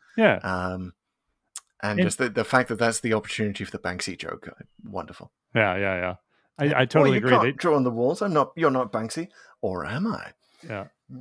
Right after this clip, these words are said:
Speaker 1: You can't, you can't
Speaker 2: Mm.
Speaker 1: shy away from the gadgety stuff. You can't, don't wanna overdo it,
Speaker 2: Mm.
Speaker 1: but it is like,
Speaker 2: Mm.
Speaker 1: yes, every now and then you're gonna get a garage door opener scene like we
Speaker 2: Mm.
Speaker 1: got in Inferno,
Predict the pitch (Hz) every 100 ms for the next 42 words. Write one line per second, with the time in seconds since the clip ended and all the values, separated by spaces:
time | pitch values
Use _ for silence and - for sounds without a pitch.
0 | - 131 190 170 160 127 196 196 - 175
1 | 147 127 123 117 104 95 95 92 110 107
2 | - 143 156 135 120 107 98 143 131 95
3 | 117 113 113 104 101 101 104 95 92 127
4 | 120 120 117 107 107 104 104 101 101 98
5 | 104 - 95 98 95 98 - 95 95 98
6 | 90 90 92 113 95 92 98 101 98 101
7 | 95 90 95 95 92 110 98 92 90 87